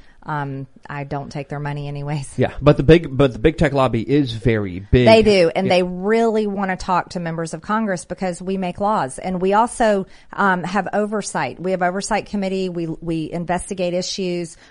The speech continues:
Speaker 1: We question. I mean, you've seen, people have seen Mark Zuckerberg there. They've, they've seen Jack Dorsey there, question and question on these issues.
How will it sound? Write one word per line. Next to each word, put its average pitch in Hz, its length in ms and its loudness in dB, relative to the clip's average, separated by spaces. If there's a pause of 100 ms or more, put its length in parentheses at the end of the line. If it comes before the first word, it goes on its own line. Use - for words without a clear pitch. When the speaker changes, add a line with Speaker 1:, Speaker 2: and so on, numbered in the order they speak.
(100)
Speaker 1:
We 180 120 -2
question. 190 320 2
I 196 40 2
mean, 196 120 0
you've 196 180 -2
seen, 190 400 -4
people 190 240 -4
have 185 80 -4
seen 180 180 -4
Mark 165 220 -2
Zuckerberg 196 520 0
there. 180 380 2 (280)
They've, 175 300 0
they've 180 260 0
seen 170 340 -6
Jack 147 300 -2
Dorsey 208 400 -2
there, 180 320 2
question 196 500 -2
and 175 100 -8
question 208 340 -2
on 175 100 -4
these 165 160 -6
issues. 185 460 -4